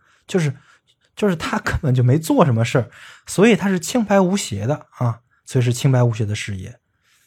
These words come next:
但是语言不一样，语言却是最危险的财富。这恰恰因为，还是因为语言以，以言行事啊，语言真的能做事儿啊。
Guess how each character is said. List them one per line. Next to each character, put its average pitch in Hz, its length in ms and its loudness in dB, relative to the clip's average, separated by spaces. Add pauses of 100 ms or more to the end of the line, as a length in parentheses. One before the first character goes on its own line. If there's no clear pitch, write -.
(260)
但 170 100 2
是 156 140 2
语 101 260 -4
言 104 200 0
不 190 140 -2
一 113 120 0
样， 101 260 -8 (480)
语 113 300 -2
言 110 280 0
却 160 140 -6
是 143 140 -2
最 135 420 0
危 165 220 0
险 107 200 -8
的 98 120 -12
财 113 360 -14
富。 - 300 -14 (640)
这 208 120 2
恰 208 180 0
恰 151 160 2
因 127 240 2
为， 120 340 0 (260)
还 - 180 -4
是 160 100 2
因 131 140 4
为 113 120 2
语 101 120 -4
言 95 200 -6
以， 113 300 -10
以 110 220 -6
言 104 180 -2
行 107 260 -4
事 107 240 -6
啊， 98 160 -12
语 107 180 -6
言 110 200 0
真 226 140 2
的 220 100 6
能 107 120 4
做 107 160 0
事 120 120 -2
儿 110 80 0
啊。 - 140 -14